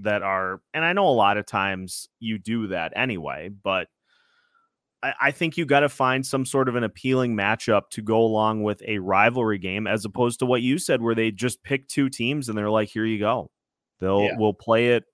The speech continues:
Speaker 1: It'll be the Minnesota Wild taking on the Anaheim Ducks. We'll play it at, uh, we'll play it in Minnesota. It's like, who cares about that?
Speaker 2: No, yeah.
Speaker 1: You gotta get a rivalry, get Minnesota and Chicago, and then have the Stanley Cup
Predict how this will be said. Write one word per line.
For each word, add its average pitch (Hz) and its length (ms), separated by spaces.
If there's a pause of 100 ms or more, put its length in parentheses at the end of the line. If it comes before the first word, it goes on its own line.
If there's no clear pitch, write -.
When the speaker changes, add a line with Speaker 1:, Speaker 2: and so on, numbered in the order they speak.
(140)
Speaker 1:
It'll 110 180
be 117 240
the 107 80
Minnesota 120 460
Wild 107 400
taking 107 320
on 101 480 (560)
the 101 680 (260)
Anaheim 113 440
Ducks. 92 480
We'll 98 160
play 110 320
it 107 180
at, 101 300 (160)
uh, 104 160
we'll 104 100
play 113 220
it 110 80
in 107 100
Minnesota. 98 520
It's - 120
like, 135 200 (460)
who 226 440
cares 180 380
about 151 240
that? 113 400 (200)
Speaker 2:
No, 92 480 (120)
yeah. 90 180
Speaker 1:
You 143 80
gotta 151 240
get 175 140
a 180 40
rivalry, 139 640
get 127 180
Minnesota 139 480
and 143 120
Chicago, 110 800
and 104 200
then 107 140
have 104 220
the 107 80
Stanley 123 480
Cup 113 400